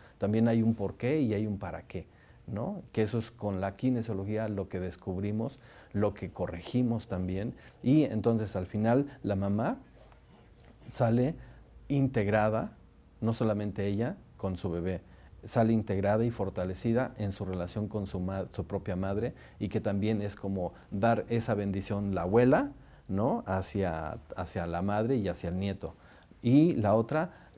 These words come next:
cómo se consolida y se fortalece la relación de pareja. Cuando el papá está presente y cuando se hace consciente de que la relación entre ellos no está sana, es como poner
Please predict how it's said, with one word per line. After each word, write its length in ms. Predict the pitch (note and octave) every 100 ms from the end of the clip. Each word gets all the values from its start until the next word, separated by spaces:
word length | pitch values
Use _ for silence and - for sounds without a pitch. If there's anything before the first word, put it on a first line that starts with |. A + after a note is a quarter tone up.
| -
cómo 380 | - A#2+ B2 C3+
se 180 | A#2+ F#2+
consolida 920 | G2 G2 G2 F#2+ G#2+ B2+ B2 D3+ C4 -
y 80 | G#2+
se 160 | G2 F#2
fortalece 580 | F#2 - F#2 G#2 -
la 140 | A2 E2+
relación 460 | F2 F2 - G2
de 80 | F#2+
pareja. 400 | - D#2+ E2+ - - - -
Cuando 280 | G#2 G#2+
el 80 | A2
papá 360 | G#2+ G2+ C#3 C#3+
está 260 | C#3 A2+
presente 540 | - G2+ G#2+ F#2+ - C2+
y 240 | B2+ C3 C3
cuando 440 | - A2 A2 F#2+
se 160 | F#2+ A2+
hace 380 | B2+ - G#2+ - - -
consciente 720 | G2+ G2+ G2 A#2 A#2 A#2+ D#2
de 100 | F2
que 120 | F2+
la 120 | F#2 F#2
relación 560 | F#2 F#2+ - A#2 A#2 -
entre 480 | G#2+ G2+ G2 G#2+ B2+
ellos 340 | B2+ F#2+ - - -
no 240 | A2 A2+ B2
está 260 | B2 F#2+
sana, 400 | F#2+ F#2+ G2 E3+ - - - -
es 160 | A2 -
como 260 | A#2 G2
poner 380 | - G2+ G2+